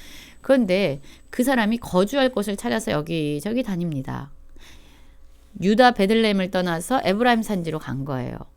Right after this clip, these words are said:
여러분, 레위는, 레위인들은요, 하나님의 말씀에 따라 살아야 되는 사람입니다. 하나님이 가라고 하시는 곳에 가야 되고 머물라고 말씀하시는 곳에 머물러야 합니다.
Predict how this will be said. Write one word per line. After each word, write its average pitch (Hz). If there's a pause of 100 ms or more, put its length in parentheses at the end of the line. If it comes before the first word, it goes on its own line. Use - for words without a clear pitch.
(400)
여러분, 226
레위는, 180
레위인들은요, 160
하나님의 330
말씀에 170
따라 208
살아야 277
되는 196
사람입니다. 143 (440)
하나님이 277
가라고 208
하시는 226
곳에 180
가야 147
되고 147
머물라고 226
말씀하시는 190
곳에 170
머물러야 156
합니다. -